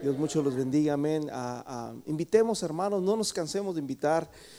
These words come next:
Este, yo he tenido ganas de decirle a la hermana Reina, "¿Cómo le hace para invitar gente?"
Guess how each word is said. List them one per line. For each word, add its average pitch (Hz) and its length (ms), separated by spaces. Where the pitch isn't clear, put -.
Este, 139 320
yo 160 80
he 190 60
tenido 190 320
ganas 175 260
de 156 60
decirle 170 240
a - 20
la 156 40
hermana 156 260
Reina, 165 220
"¿Cómo 208 200
le 202 60
hace 190 160
para 147 160
invitar 139 340
gente?" 123 400